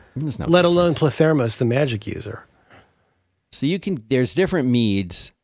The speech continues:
Speaker 1: and they have, they all try to do, like, crazy names with meads. Like, there's, "Let's make, let's make
Speaker 2: Oh,
Speaker 1: mead
Speaker 2: see,
Speaker 1: cool
Speaker 2: and
Speaker 1: again."
Speaker 2: that's so funny, 'cause the minute you started talking about ginger ale, my first thought was, "This really sounds like microbrew culture."
Speaker 1: It is.
Speaker 2: And now that you're telling me about, uh, large mead bottles,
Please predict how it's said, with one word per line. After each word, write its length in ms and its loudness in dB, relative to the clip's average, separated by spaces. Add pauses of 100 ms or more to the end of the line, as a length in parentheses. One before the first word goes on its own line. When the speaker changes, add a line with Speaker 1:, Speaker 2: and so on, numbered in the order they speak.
(140)
Speaker 1:
and 140 2
they 60 0
have, 300 -2
they 100 -2
all 180 0
try 200 0
to 80 2
do, 100 -2
like, 160 -2
crazy 500 0
names 460 -2
with 100 -8
meads. 440 -4
Like, 140 -8
there's, 220 -10
"Let's 200 -4
make, 240 -4
let's 380 -2
make 220 4
Speaker 2:
Oh, 40 2
Speaker 1:
mead 240 4
Speaker 2:
see, 120 0
Speaker 1:
cool 240 8
Speaker 2:
and 80 8
Speaker 1:
again." 140 6
Speaker 2:
that's 100 8
so 100 6
funny, 300 4
'cause 140 0
the 80 2
minute 260 2
you 100 2
started 260 2
talking 180 4
about 120 2
ginger 280 0
ale, 80 -2
my 100 0
first 280 -2
thought 180 2
was, 120 -2
"This 200 -4
really 160 0
sounds 280 -2
like 140 -2
microbrew 680 -2
culture." 480 -4 (160)
Speaker 1:
It 120 0
is. 160 2
Speaker 2:
And 120 4
now 200 4
that 80 2
you're 100 0
telling 280 2
me 140 2
about, 400 0
uh, 220 -2
large 400 0
mead 260 -2
bottles, 500 -2